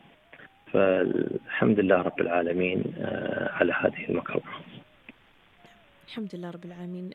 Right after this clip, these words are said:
Speaker 2: آه، طبعا، آه، سعادتك بغينا نعرف، آه، رايك في هذا القرار. ما شاء الله، مثل ما ذكرت، اهتمام مستمر من القيادة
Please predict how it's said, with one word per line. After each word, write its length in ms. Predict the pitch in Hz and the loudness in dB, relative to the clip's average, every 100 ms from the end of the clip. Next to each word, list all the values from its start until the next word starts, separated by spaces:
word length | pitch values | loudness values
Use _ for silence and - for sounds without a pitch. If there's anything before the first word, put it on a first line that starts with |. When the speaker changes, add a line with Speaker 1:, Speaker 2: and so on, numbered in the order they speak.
| - | -14
Speaker 2:
آه، 100 | 190 | -14
طبعا، 420 | 202 196 208 202 - - - - | -12 -10 -8 -8 -10 -20 -20 -18
آه، 140 | - 202 | -8 -8
سعادتك 560 | - 254 320 - - | -8 -8 -8 -8 -10
بغينا 320 | 214 226 294 277 | -8 -6 -6 -6
نعرف، 440 | 202 208 196 - | -8 -8 -10 -10
آه، 200 | 190 202 - | -10 -8 -10
رايك 440 | 214 254 262 196 | -8 -6 -6 -6
في 200 | - 196 | -8 -10
هذا 220 | 185 175 | -8 -10
القرار. 380 | 190 180 196 190 | -12 -12 -10 -8
ما 120 | 185 | -8
شاء 200 | 190 202 | -10 -10
الله، 100 | 190 | -10
مثل 200 | 180 196 | -10 -10
ما 100 | 185 | -10
ذكرت، 420 | 185 - 208 - | -12 -12 -14 -12
اهتمام 460 | 180 170 - 202 214 | -16 -14 -10 -8 -6
مستمر 500 | 175 - - 196 185 | -8 -10 -10 -10 -8
من 120 | 180 180 | -10 -12
القيادة 720 | - 190 190 185 175 185 | -12 -10 -8 -8 -8 -8